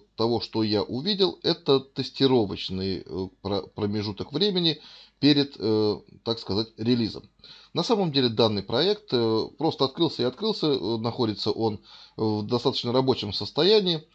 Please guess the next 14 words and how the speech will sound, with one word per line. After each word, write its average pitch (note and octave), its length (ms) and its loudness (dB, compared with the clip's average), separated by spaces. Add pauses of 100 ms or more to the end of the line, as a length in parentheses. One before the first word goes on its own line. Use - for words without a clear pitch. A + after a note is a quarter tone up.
(240)
Разработчики C3+ 720 2
не D#3 220 2
объявляли A2 680 0
о G#2 280 -2 (260)
каком-то G#2 560 -4
О G#2 120 0
Б G#2 160 0
Т F3+ 380 2
или G#2+ 220 -4
еще G2+ 300 -2
каких-то F#2+ 400 -10
тестовых, G2 560 -2
э, G2 320 -2
периодах. D#3+ 520 0